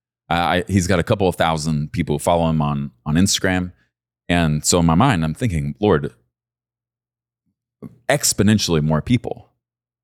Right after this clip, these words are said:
than follow him presently, and way more will follow him."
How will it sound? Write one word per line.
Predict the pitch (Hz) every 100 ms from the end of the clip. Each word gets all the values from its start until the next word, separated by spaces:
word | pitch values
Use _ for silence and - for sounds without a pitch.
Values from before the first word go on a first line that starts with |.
| _ _ _ _ _ _ _ _ _ _ _ _ _
than | 85 101 92
follow | - 95 104 87
him | 85 78
presently, | 107 98 - - - _ _ _ -
and | 85 98
way | 113
more | 95 85
will | 80 101
follow | 95 - 71
him." | 78 80 -